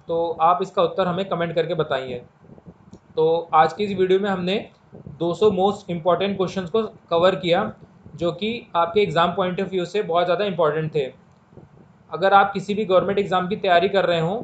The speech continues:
तो सारे questions हमने selected लिए थे और important लिए थे। तो friends, अगर आपको ये वीडियो पसंद आया हो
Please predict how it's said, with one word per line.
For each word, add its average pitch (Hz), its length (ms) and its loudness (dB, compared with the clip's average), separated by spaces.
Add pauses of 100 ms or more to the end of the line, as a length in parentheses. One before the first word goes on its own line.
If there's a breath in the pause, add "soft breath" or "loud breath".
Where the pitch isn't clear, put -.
(120)
तो 170 220 -2
सारे 180 280 0
questions 196 400 -6
हमने 180 220 -4 (440)
selected 175 460 -2
लिए 190 200 2
थे 202 200 0 (220)
और 170 260 2
important 165 420 -2
लिए 139 200 -2
थे। 131 160 -10 (560)
तो 160 160 2
friends, 190 320 -4
अगर 185 200 2
आपको 190 220 4
ये 220 100 0
वीडियो 190 260 0
पसंद 185 320 -2
आया 170 160 6
हो 170 160 4